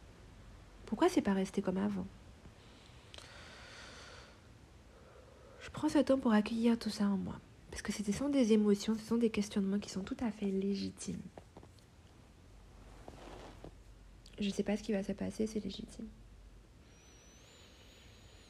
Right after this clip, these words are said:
J'inspire, je souffle et j'accueille tout ça.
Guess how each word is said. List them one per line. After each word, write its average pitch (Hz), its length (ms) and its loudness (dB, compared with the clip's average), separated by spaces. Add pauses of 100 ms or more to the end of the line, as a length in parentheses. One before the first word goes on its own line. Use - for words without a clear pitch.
(1080)
J'inspire, 269 400 2
je 254 140 2
souffle - 520 -4 (400)
et 226 120 4
j'accueille 208 420 2
tout 214 120 -8
ça. - 140 -10